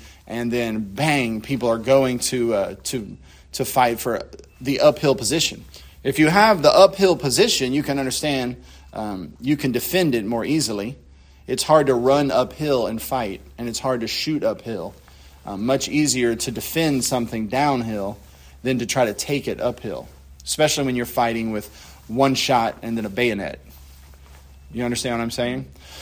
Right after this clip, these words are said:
<clears throat> And so the, uh, North gets the most advantageous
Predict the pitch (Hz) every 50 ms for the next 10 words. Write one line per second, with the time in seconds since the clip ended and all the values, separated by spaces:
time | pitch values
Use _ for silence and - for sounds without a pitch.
0 | - - - - - - - - - - - - - - - - 240 240 - -
1 | 226 208 180 160 143 135 117 113 - - - 175 - 185 170 - - 175 156 143
2 | 139 - - - - - - - - - - _ - _ - - 151 139 123 147
3 | 156 147 143 139 143 139 135 131 135 139 151 175 208 175 143 - - 117 139 139
4 | 135 - - 131 123 123 120 120 - - 104 117 117 110 113 113 113 117 110 107
5 | 101 110 110 - - - -